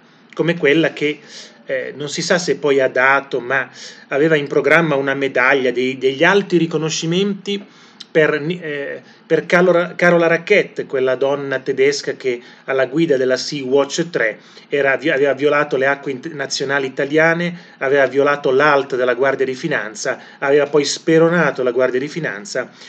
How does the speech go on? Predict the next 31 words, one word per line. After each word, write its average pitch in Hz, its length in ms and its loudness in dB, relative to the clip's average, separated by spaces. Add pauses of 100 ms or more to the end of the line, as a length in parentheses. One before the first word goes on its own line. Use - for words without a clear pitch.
fino 151 340 -2
ad 147 120 2
approdare 156 600 2
al 165 120 2
porto 131 420 -2
senza 123 280 -8
nessuna 135 340 -6
autorizzazione, 127 960 -2 (300)
arrestata 151 640 2
in 139 100 -2
flagranza 143 460 -2
di 151 80 0
reato, 123 440 -2
poi 123 360 0 (320)
liberata 139 600 2
dalla 123 300 -6
giudice 131 680 -6
Vella. 139 520 0 (360)
Quindi 175 260 2
anche 160 240 -2
in 170 80 0
quel 190 180 0
caso 135 520 -2 (180)
De 160 140 -2
Magistris 170 640 -2
voleva 160 260 2
dare 156 300 0
un 160 340 -4
riconoscimento, 185 1080 -4
un 151 300 -10
premio. 127 600 -2